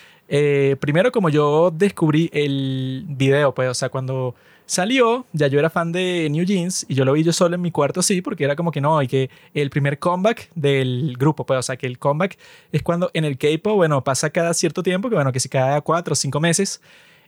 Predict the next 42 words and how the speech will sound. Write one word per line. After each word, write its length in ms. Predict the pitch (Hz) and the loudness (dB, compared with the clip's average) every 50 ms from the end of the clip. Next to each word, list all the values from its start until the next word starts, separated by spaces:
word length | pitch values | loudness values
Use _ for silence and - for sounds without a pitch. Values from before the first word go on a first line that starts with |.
| _ _ | _ _
el 480 | - 151 156 151 147 143 139 135 131 131 | -2 0 2 2 0 0 0 -2 -2 0
grupo 300 | 135 147 147 - 165 156 | 0 0 0 2 0 2
vuelve, 320 | 156 165 156 143 135 135 | 4 2 2 2 0 -2
pues, 160 | 123 - 127 127 | -2 0 0 0
o 60 | 123 | 0
sea, 120 | - 127 - | -2 -4 -4
con 260 | - 127 131 156 - | -4 -6 -6 -6 -6
nuevas 680 | - 143 131 135 131 131 139 156 160 160 156 151 139 127 | -4 -2 0 2 2 2 2 2 2 2 2 2 0 0
canciones, 460 | - 135 123 120 - 143 139 131 123 - | -2 -4 -4 -2 0 0 0 0 -2 -4
pues, 180 | - 135 127 | -6 -6 -6
con 160 | - - 127 123 | -4 -4 -4 -2
nuevo 560 | 127 127 123 131 143 151 151 151 151 147 - _ _ _ _ _ | -2 0 2 2 2 2 4 2 0 0 -2 _ _ _ _ _
material 580 | - 156 151 135 143 131 131 135 135 135 139 135 | -4 -2 0 0 0 0 2 2 0 0 -2 0
de 400 | 139 151 151 156 151 147 143 139 135 | 2 2 4 4 2 2 0 0 2
todo 160 | 135 139 143 | 2 0 0
tipo. 260 | - 123 110 - 92 - _ - - - - - - _ _ _ _ _ _ | 0 -4 -8 -10 -14 -18 _ -20 -20 -20 -20 -20 -20 _ _ _ _ _ _
Y 180 | - 156 156 - - | -2 -2 -2 0 2
eso 340 | 175 196 202 202 - - | 4 4 4 4 4 2
es 60 | 226 226 | 2 2
lo 160 | 226 233 226 | 2 0 0
que 120 | - 233 214 | 0 -2 -2
diferencia 500 | 196 165 185 170 175 180 175 - 220 226 | 0 2 2 2 2 2 2 2 2 2
los 180 | 214 202 185 165 | 2 2 2 2
grupos 240 | 165 165 165 208 | 2 2 2 2
de 80 | 214 175 | 0 2
K-pop 360 | - 165 165 170 165 208 208 | 2 0 0 2 2 2 0
de 100 | 208 190 | 0 2
cualquier 320 | - 165 156 135 151 147 - | 2 0 2 2 0 -2 0
artista 380 | - 175 175 - 196 160 - 202 | -2 -2 -2 0 -2 0 0 2
gringo, 340 | 190 202 190 185 180 208 208 | 2 4 2 2 0 -2 -4
porque 200 | 233 214 - 180 | -4 -4 -2 0
los 140 | 160 156 - | 0 0 0
artistas 420 | 156 143 139 156 143 - 180 175 | 0 -2 -2 -4 -4 -2 0 0
gringos, 340 | 170 175 180 180 180 196 190 | 2 2 0 0 2 2 2
bueno, 300 | 185 185 160 139 135 135 | 4 4 2 2 2 2
y 60 | 131 | 2
los 360 | 127 131 131 131 131 127 139 - | 2 2 2 2 2 0 -2 -2
occidentales 800 | - - - - - 143 143 135 127 - 160 170 190 202 202 190 202 | -2 -4 -2 -2 0 0 0 0 0 0 0 2 2 2 2 4 4
en 200 | 208 202 190 170 | 2 2 -2 -4
general 500 | - - - 170 160 170 196 185 175 175 | -6 -2 0 0 2 2 2 2 2 0
son 180 | - 180 160 | 0 0 0
flojos. 440 | - - 165 147 135 127 113 110 110 | 2 2 2 2 2 2 0 -4 -8